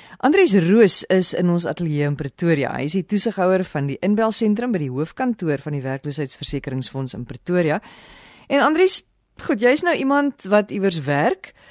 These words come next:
Jy weet jy gaan vir 'n tyd lank 'n onderbreking hê,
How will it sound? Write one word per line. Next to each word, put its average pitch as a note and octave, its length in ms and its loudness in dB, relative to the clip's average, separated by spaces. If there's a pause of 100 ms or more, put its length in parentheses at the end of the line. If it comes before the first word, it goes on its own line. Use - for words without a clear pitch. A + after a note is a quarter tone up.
(180)
Jy F3+ 320 4
weet E3+ 420 4
jy D#3+ 200 4
gaan F3 460 0
vir E3+ 120 -2
'n E3 100 -2
tyd G3+ 280 2
lank D#3 260 0
'n F3 40 -4
onderbreking E3 800 2
hê, D3 400 0